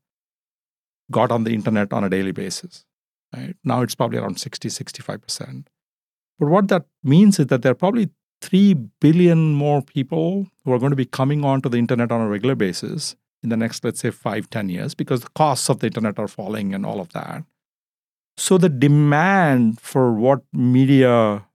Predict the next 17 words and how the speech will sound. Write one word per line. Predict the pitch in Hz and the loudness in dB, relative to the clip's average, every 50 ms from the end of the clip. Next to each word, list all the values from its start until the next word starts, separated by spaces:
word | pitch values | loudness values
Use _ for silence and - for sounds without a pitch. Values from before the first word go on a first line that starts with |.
| _ _ _ _ _ _ | _ _ _ _ _ _
creates | - - 123 123 123 110 87 85 110 - - - - - - _ _ _ _ _ _ _ _ _ _ _ _ _ _ _ _ _ _ _ _ - | -12 -6 -2 0 2 2 0 -2 -4 -8 -10 -12 -14 -14 -14 _ _ _ _ _ _ _ _ _ _ _ _ _ _ _ _ _ _ _ _ -2
is | 127 120 120 117 104 92 - - - - - - - - _ _ _ _ _ _ _ _ _ _ _ _ _ _ _ - | 2 2 2 2 2 -2 -4 -6 -6 -8 -8 -10 -12 -14 _ _ _ _ _ _ _ _ _ _ _ _ _ _ _ -2
amazingly | 123 127 160 175 180 156 147 165 151 131 123 117 | 2 4 6 6 6 6 6 4 4 4 2 0
still | - - - 151 127 | -2 0 0 2 2
out | 107 98 - - | 2 0 0 -4
there. | - - - _ _ _ _ _ _ _ _ - | -10 -16 -16 _ _ _ _ _ _ _ _ -12
Right? | 139 143 160 | -12 -10 -6
Imagine | 156 123 117 113 120 120 117 104 | -4 -2 -2 0 0 -2 -2 -4
three | - - - 131 123 - - _ | -4 -2 -2 0 0 -2 -4 _
billion | - 117 117 113 117 104 | -2 0 0 0 0 -2
more | 104 104 104 | -2 -2 -4
people | 101 - 123 120 - 110 95 98 127 123 _ _ _ _ _ _ _ _ _ _ - | -4 -4 -6 -6 -4 -6 -6 -6 -8 -14 _ _ _ _ _ _ _ _ _ _ -14
will | - 127 113 | -10 -8 -8
be | 101 95 104 98 | -6 -6 -8 -8
consuming, | - - 104 98 101 104 98 95 90 92 104 127 | -8 -10 -10 -4 -4 -2 -2 -2 -4 -6 -8 -10
right? | 117 107 117 - - _ _ _ _ _ _ - | -10 -8 -8 -10 -10 _ _ _ _ _ _ -10
Sure, | - - - 151 117 85 92 | -2 2 4 4 4 2 0